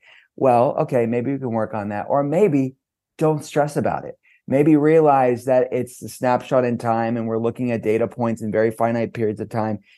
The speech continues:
And you s-, put it in context with how you feel. If you feel great, how's your sleep? How's your, uh, how's your energy levels? How's your digestion? How's your cognitive function? Uh, those are the things that, that ultimately matter.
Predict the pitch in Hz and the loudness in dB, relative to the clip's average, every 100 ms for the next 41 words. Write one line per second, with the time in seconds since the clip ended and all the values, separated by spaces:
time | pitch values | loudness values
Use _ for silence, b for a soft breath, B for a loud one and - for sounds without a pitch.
0 | b _ 139 147 147 - 143 139 - _ | b _ -2 0 -2 -2 -2 -2 -6 _
1 | _ - 165 190 170 - 180 175 165 - | _ -4 -2 0 -4 -6 -10 -8 -12 -8
2 | 147 147 143 156 139 - - _ _ - | -6 -4 -4 -4 -4 -6 -16 _ _ -4
3 | 139 - 123 131 131 113 101 87 113 127 | -4 0 2 2 2 2 2 2 0 0
4 | 135 123 - 120 98 110 120 123 123 123 | -4 -8 -4 -2 -2 0 0 2 2 2
5 | 120 - _ _ - - 110 98 - 135 | 0 -6 _ _ -12 -4 -2 -2 -4 -4
6 | 127 139 131 143 120 123 110 101 98 - | -2 -2 -2 -2 -2 0 0 -2 -6 -4
7 | 113 139 143 127 120 117 113 98 104 95 | -2 -2 -2 2 2 4 2 0 -8 -10
8 | 95 _ - 120 143 143 139 110 120 120 | -12 _ -2 2 2 2 -4 -2 -4 -2
9 | 117 110 101 107 101 95 98 92 95 b | -2 -4 -4 -4 -6 -8 -8 -8 -14 b
10 | b b - 113 110 110 165 185 160 123 | b b -6 -2 0 4 4 4 0 -2
11 | - 117 110 101 - 110 101 - - 110 | -2 -2 -2 -4 -2 0 2 0 -2 0
12 | 120 113 117 104 98 92 95 127 123 110 | 0 -2 -4 -4 -6 -4 0 2 4 2
13 | 101 | 0